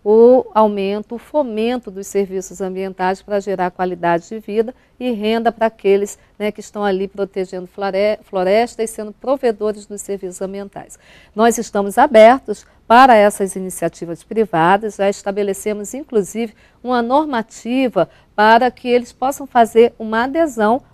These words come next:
ao nosso programa estadual de red, né? No momento, eles têm que preencher todos os requisitos. Então, eu, eu acredito que seja uma questão de tempo,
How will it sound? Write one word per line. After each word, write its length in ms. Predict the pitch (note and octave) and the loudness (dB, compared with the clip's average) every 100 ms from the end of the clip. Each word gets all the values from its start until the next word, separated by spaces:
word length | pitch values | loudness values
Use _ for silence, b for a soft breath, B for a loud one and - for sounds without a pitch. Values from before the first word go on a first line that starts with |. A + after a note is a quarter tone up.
| b | b
ao 140 | C4+ | 0
nosso 300 | A3+ G#3+ - | 2 -2 -4
programa 400 | G3+ G3 F#3+ F#3+ | -10 -8 -8 -10
estadual 580 | F#3+ - F3 D#3+ D3+ F3 | -8 -6 -4 -2 -2 -2
de 100 | F3 | -6
red, 540 | D#3 D3+ D#3 G3 B3+ b b b | -6 -2 0 0 -6 b b b
né? 160 | A3 A#3 | -2 -2
No 160 | C#4 E4+ | 0 2
momento, 580 | D#4 C4+ B3+ C#4+ C#4 - b | 2 0 0 -2 -6 -18 b
eles 460 | B3 B3+ B3+ B3+ - _ | 6 8 8 2 -10 _
têm 200 | B3 B3+ | -2 -2
que 120 | B3+ C4 - - | -4 -14 -16 -4
preencher 640 | C4+ D4 C4+ - B3 C4+ C4+ | -2 0 -4 -4 2 2 0
todos 320 | - C4+ B3+ | 0 2 0
os 120 | C4+ B3+ | -8 -8
requisitos. 680 | C4+ D4 D#4+ B3 A3+ G#3 | -8 -6 -8 -2 -4 -4
Então, 480 | G3+ G#3 B3 C4 C4+ C4 - | -14 -12 -6 -4 -4 -6 0
eu, 80 | A#3 | 4
eu 40 | |
acredito 680 | A3+ B3 A#3 A#3 C#4+ - _ b b | 4 2 -8 -6 -6 -6 _ b b
que 120 | b D4 | b -8
seja 320 | - C4 B3 | 0 0 0
uma 120 | B3+ | -8
questão 480 | B3+ B3+ - A#3 A3 | -8 -10 -6 -6 -6
de 140 | A3 | -12
tempo, 680 | - - B3 C#4 E4 - G3 | -12 -2 2 2 2 -2 -10